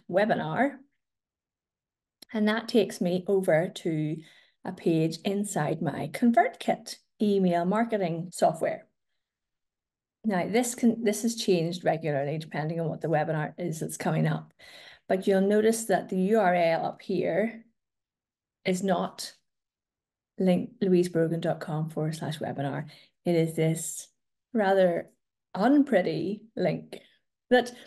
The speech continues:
nobody will be able to remember how to use. So how do you do that? So go to the website and we're logged into the dashboard, um, of my WordPress website. So if we c-,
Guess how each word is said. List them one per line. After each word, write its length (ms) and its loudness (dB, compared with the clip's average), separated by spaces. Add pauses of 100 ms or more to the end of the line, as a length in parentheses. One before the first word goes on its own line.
(400)
nobody 340 6
will 120 6
be 100 6
able 160 4
to 140 0
remember 400 0
how 180 -4
to 80 -2
use. 480 -10
So 220 2
how 180 4
do 80 0
you 300 2
do 160 0
that? 340 -8 (500)
So 140 2
go 160 2
to 80 -4
the 100 -2
website 560 0
and 40 -10
we're 140 0
logged 360 2
into 300 -4
the 100 -6
dashboard, 800 -2 (560)
um, 260 -4
of 180 0
my 120 0
WordPress 680 -4
website. 600 0
So 340 0
if 140 -4
we 160 4
c-, 120 -14